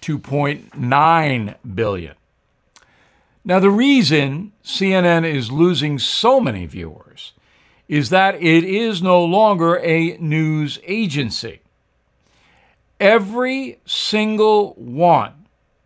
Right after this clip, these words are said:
of C N N's anchors is liberal.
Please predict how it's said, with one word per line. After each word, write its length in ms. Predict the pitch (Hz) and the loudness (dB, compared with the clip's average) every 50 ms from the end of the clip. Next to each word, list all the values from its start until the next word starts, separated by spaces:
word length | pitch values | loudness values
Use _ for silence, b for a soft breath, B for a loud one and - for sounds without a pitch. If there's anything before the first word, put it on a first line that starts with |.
| _ _ _ _ _ _ _ - | _ _ _ _ _ _ _ -4
of 160 | 135 131 - | -4 -4 -2
C 240 | - - - 196 208 | -4 -4 -2 -2 0
N 160 | 220 220 208 | 0 2 2
N's 300 | 196 190 185 180 170 - - - _ _ _ - | 2 2 2 0 -2 -6 -10 -14 _ _ _ -4
anchors 760 | 185 185 202 208 196 - 220 208 208 214 208 202 190 - - - _ _ _ _ _ _ _ _ _ _ _ _ _ _ _ _ _ _ | -2 0 0 -2 -2 0 2 2 4 4 2 -2 -4 -8 -14 -16 _ _ _ _ _ _ _ _ _ _ _ _ _ _ _ _ _ _
is 220 | 175 175 170 143 | 2 2 4 2
liberal. 400 | 165 165 160 147 - - - _ | 2 0 0 0 -2 -8 -16 _